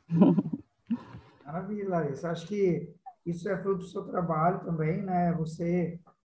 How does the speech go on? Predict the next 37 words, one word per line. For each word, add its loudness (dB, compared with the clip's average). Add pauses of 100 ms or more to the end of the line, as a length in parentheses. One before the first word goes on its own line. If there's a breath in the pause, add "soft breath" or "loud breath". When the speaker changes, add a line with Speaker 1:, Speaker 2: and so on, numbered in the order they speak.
(120)
Speaker 2:
construiu 0
esse -4
caminho, -2 (380)
é, 0
e 2
é 2
o -4
que -8
eu -12
sempre -8
falo, 2
não 2
tem 0
como 0
plantar 0
abacaxi 0
e -6
colher -2
couve, -2
né? -2 (540)
Se -12
a -10
gente -6
planta -2
abacaxi, 0
a -4
gente -4
vai -12
colher 0
abacaxi. -2 (480)
Então, 0 (340)
é, 2
isso 0
é 0
reflexo 0
do -6
seu -2